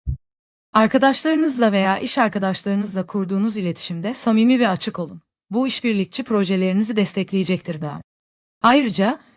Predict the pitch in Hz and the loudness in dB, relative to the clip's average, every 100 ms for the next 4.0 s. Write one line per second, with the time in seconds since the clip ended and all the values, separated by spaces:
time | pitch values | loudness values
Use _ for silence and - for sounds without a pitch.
0 | _ 214 - 277 - 226 196 190 180 190 | _ -2 2 2 2 0 2 2 2 0
1 | 185 214 190 208 220 208 196 247 240 - | 0 -2 -2 0 0 -2 -4 -4 -4 -6
2 | 214 214 226 214 202 190 262 214 196 220 | -6 -6 -4 -2 -2 -2 -4 -4 -4 -4
3 | 202 - 247 202 214 190 170 170 165 | -6 -6 -2 0 0 0 0 -4 -4